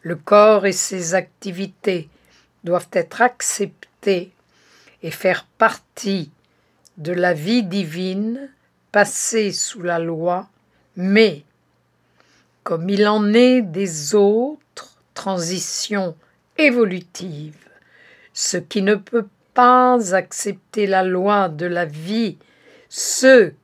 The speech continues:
qui ne peut pas accepter la loi de la vie divine ne doit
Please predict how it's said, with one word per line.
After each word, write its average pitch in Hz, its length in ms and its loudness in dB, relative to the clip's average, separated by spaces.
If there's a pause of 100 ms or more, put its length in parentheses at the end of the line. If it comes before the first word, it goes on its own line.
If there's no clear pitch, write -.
(120)
qui 233 360 -2
ne 160 500 2 (280)
peut 277 180 4 (180)
pas 156 280 -2 (480)
accepter 208 1040 -2
la 160 200 -6
loi 170 540 2
de 156 180 -8
la 156 200 -6
vie 151 600 -4 (420)
divine 202 1000 -2 (580)
ne 196 580 6
doit 202 640 2